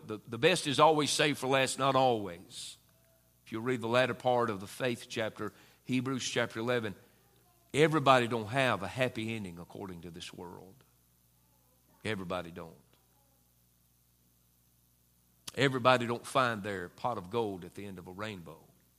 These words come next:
Everybody don't leave this walk of life on a high note.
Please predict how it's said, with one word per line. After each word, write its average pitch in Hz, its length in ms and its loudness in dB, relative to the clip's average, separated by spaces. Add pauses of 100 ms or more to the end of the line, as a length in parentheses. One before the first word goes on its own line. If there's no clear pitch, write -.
(1700)
Everybody 117 460 2
don't 131 260 -4
leave 131 380 -2
this - 200 -12
walk 95 280 -8
of 87 120 -16
life 90 360 -6
on 87 80 -14
a 78 40 -16
high 101 220 -4
note. 113 320 -12